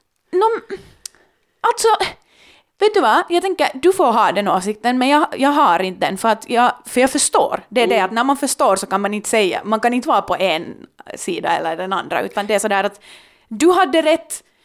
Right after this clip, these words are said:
Speaker 1: men sen kanske hans känslor just tog över, och det är helt, ens känsla är ju också
Speaker 2: Mm.
Speaker 1: det riktiga, så.
Speaker 2: Ja. Om, om jag märker att,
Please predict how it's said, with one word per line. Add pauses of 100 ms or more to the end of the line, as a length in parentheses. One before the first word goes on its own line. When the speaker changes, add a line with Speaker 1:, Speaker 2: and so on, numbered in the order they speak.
(240)
Speaker 1:
men
sen (500)
kanske (220)
hans
känslor
just
tog
över,
och
det
är
helt,
ens
känsla
är
ju
också
Speaker 2:
Mm.
Speaker 1:
det
riktiga,
så. (160)
Speaker 2:
Ja. (340)
Om,
om
jag
märker
att,